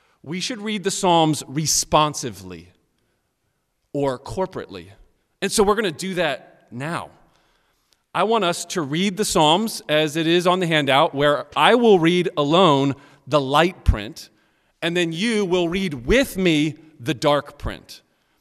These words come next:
And so we are going to read Psalm twenty-eight responsive or corporately, because these Psalms were written for God's people in worship. And so I want you to participate in the reading of this Psalm with me. So follow along,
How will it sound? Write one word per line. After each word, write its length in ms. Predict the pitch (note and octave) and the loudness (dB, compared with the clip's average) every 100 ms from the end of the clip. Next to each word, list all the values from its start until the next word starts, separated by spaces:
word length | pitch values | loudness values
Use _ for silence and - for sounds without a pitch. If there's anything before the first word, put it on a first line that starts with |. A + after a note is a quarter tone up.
| _ _ _ | _ _ _
And 80 | C3 | -12
so 140 | D3+ D#3+ | -6 -4
we 80 | |
are 80 | E3 | -2
going 280 | D3 E3+ F#3+ | 0 0 -2
to 100 | - | -2
read 300 | D#3 D3+ C#3+ | 0 0 0
Psalm 480 | - D3 E3 F#3 F#3 | 2 4 6 6 2
twenty-eight 720 | - F3+ F#3 F3 C#3 C#3 - - | 0 0 0 0 0 -2 -6 -8
responsive 1000 | D3+ E3 - - F#3 G3 A3 - C3+ A#2+ - | -6 -4 -4 -4 2 2 2 -2 -4 -4 -2
or 240 | D3+ D3 | 0 0
corporately, 920 | D3 - A#3 A#3+ - D3 C3 A#2 A#2+ - - - | -4 2 6 6 6 -6 -4 -8 -8 -12 -18 -10
because 380 | F3+ - E3+ C3+ | -4 0 0 0
these 320 | E3 A#3 A#3 | -4 -2 -2
Psalms 500 | - A#3+ A#3 F3 D3+ | -2 2 2 2 0
were 160 | E3 D#3+ | -2 2
written 340 | G3+ F3 D#3+ | 0 0 -6
for 220 | - D3+ | -4 -4
God's 400 | B2+ E3+ A3 E3+ | 0 0 0 -4
people 500 | - A#3 - C#3 C#3+ _ _ - | -10 -8 -6 -6 -8 _ _ -6
in 260 | G#3+ G#3+ F#3 | -4 -2 0
worship. 560 | A3+ A#3+ C#3+ - - - _ _ _ _ - | 0 -2 -8 -6 -6 -6 _ _ _ _ -18
And 100 | B2 | -8
so 120 | D3+ | -2
I 80 | E3 | -2
want 220 | F#3 F#3 | -2 -6
you 120 | F3 | -8
to 80 | D#3 | -8
participate 840 | - B2+ - G3 - - D#3 C3+ C#3 | -8 -8 -8 -10 -10 -8 -8 -8 -8
in 140 | C3+ | -12
the 100 | B2 | -10
reading 340 | C#3 C#3 C3 | -8 -8 -8
of 160 | B2+ A2 | -10 -10
this 220 | A#2+ - | -12 -12
Psalm 460 | - - A#2+ A2+ A2+ | -12 -6 -4 -4 -4
with 260 | A2+ A#2 - | -6 -8 -8
me. 220 | G2+ F2+ | -12 -12
So 240 | - A#2 | -8 -6
follow 320 | G#2+ C#3 D3+ F3 | -2 0 0 0
along, 380 | C#3+ C#3+ G3+ | 0 0 -2